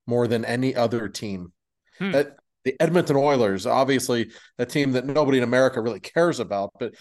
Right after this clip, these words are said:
Speaker 1: but he is that much of an attraction. This is, I think, the most physically gifted player we've seen since sixty-six. Um, and yet, in the playoffs, he's been great.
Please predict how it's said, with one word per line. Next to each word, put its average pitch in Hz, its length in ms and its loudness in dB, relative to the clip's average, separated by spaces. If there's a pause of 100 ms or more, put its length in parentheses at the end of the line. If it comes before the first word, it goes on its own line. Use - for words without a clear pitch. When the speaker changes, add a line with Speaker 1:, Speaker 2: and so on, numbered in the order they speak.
(140)
Speaker 1:
but 131 100 -2
he 190 220 2
is 151 160 2
that 139 220 4
much 135 240 0
of 110 100 -2
an 104 80 -6
attraction. 117 640 0
This 139 160 -2
is, 123 200 -6 (320)
I 151 120 4
think, 156 260 -2
the 143 140 2
most 135 320 0
physically 139 480 -2
gifted 123 480 -2
player 113 340 -2
we've 113 220 -6
seen 123 260 -6
since 117 260 -8
sixty-six. - 840 -4 (480)
Um, 127 420 0
and 156 200 0
yet, 139 340 4
in 131 120 -6
the 127 80 -6
playoffs, 139 760 2 (1160)
he's 214 180 -4
been - 200 0
great. 113 340 0